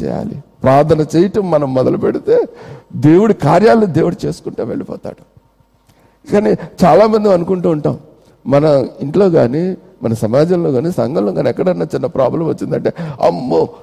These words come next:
ఈ సాతాను శోధించేస్తున్నాడండి." ఎస్. అసలు దేవుడు ఎందుకు అలౌ చేశాడో ఎప్పుడైనా ఆలోచన చేశారా? దేవుడు మనల్ని పరీక్ష పెట్టడానికి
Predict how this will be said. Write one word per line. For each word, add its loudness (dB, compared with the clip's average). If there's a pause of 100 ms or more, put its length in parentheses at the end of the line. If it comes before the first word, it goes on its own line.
(140)
ఈ -2
సాతాను 0 (380)
శోధించేస్తున్నాడండి." -4 (1200)
ఎస్. -8 (360)
అసలు 2
దేవుడు 2
ఎందుకు 0
అలౌ 4
చేశాడో 0 (580)
ఎప్పుడైనా 0
ఆలోచన -2
చేశారా? -4 (2000)
దేవుడు 4
మనల్ని 2
పరీక్ష 2
పెట్టడానికి -2